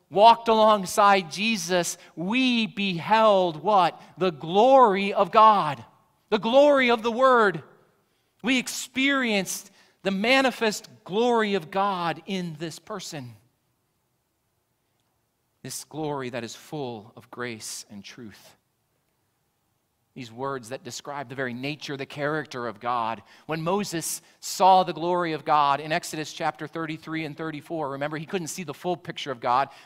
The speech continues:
but God passed by Moses when he gave the law, and he, he hid himself, hid Moses in the rock, and his glory passed in front of him, and Moses heard the name of God expressed.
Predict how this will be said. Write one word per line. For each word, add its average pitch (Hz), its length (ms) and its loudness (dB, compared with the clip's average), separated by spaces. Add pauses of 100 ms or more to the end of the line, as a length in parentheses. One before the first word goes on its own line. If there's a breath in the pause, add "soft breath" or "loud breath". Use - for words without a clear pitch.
but 143 100 -10
God 151 220 -2
passed 175 400 -6
by 160 260 4
Moses 160 480 -4
when 151 100 -8
he 151 60 -10
gave 147 220 -6
the 143 80 -6
law, 156 340 4 (300 loud breath)
and 170 120 -4
he, 160 120 -6 (260 soft breath)
he 170 160 -8
hid 196 180 4
himself, 180 560 0 (220)
hid 180 120 -2
Moses 143 380 -4
in 147 100 -6
the 139 80 -4
rock, 156 360 2
and 147 80 -10
his 127 100 -12
glory 165 400 -4
passed 160 400 -6
in 160 80 -10
front 170 240 -6
of 160 80 -6
him, 143 220 -8
and 127 80 -10 (240 soft breath)
Moses 165 440 -4 (200)
heard 170 640 4
the 156 80 -6
name 160 180 -8
of 156 100 -8
God 160 480 -4
expressed. - 800 -12